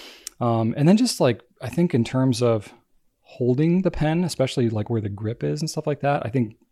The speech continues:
kind of not, not everybody, but across the board, it's generally preferable to have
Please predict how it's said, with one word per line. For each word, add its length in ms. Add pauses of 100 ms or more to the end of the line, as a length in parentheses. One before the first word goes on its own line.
(720)
kind 360
of 140
not, 280
not 280
everybody, 640
but 160
across 460
the 120
board, 340
it's 120
generally 480
preferable 520
to 140
have 320